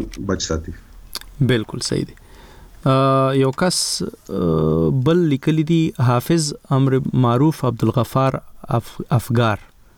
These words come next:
Speaker 2: دی هم په خوست کې اوسي. دی وایي چې زه چې کله چای یا اوبو نه غړپ وکم، وایي ټوخی راته راشي. وایي په ژمي کې، آه، مې ټول ژمی همدا ت-،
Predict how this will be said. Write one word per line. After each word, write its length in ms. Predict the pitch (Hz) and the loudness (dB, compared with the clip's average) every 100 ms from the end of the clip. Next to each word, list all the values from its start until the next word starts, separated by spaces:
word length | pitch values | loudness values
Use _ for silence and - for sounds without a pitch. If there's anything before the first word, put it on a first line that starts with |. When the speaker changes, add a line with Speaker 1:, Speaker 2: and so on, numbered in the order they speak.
| _ - | _ -2
Speaker 2:
دی 100 | 127 | 0
هم 80 | 123 | 0
په 140 | - - | -2 -4
خوست 260 | 117 110 - | -2 -2 0
کې 100 | 107 | 0
اوسي. 320 | 113 - 110 - - - - - - - - | 0 -2 -8 -10 -20 -20 -20 -20 -20 -20 -2
دی 240 | 131 160 214 | 0 2 2
وایي 180 | 226 | 2
چې 100 | 214 | 0
زه 120 | 180 190 | -2 -2
چې 120 | 175 | 0
کله 140 | 180 165 | 0 0
چای 320 | - 202 214 | 0 0 2
یا 120 | 175 143 | 4 4
اوبو 240 | 139 190 | 4 2
نه 100 | 196 160 | 2 2
غړپ 260 | 170 160 | 0 0
وکم، 300 | 160 170 165 165 | -2 0 0 0
وایي 220 | - 127 - | 2 0 2
ټوخی 240 | 120 127 123 | 0 2 0
راته 180 | 110 123 | -2 0
راشي. 300 | 131 135 - 151 _ - - - | 0 0 -4 -6 _ -20 -20 -4
وایي 140 | 139 135 | -2 2
په 40 | 143 131 | 2 2
ژمي 240 | 196 190 - | 2 0 2
کې، 140 | 180 180 170 - | 2 2 0 0
آه، 300 | 139 135 135 | 2 2 2
مې 200 | 131 131 123 | 2 0 2
ټول 240 | 165 180 139 | 2 2 2
ژمی 200 | 147 139 | 0 0
همدا 220 | 123 123 131 | 0 0 0
ت-، 300 | 131 127 | -2 -4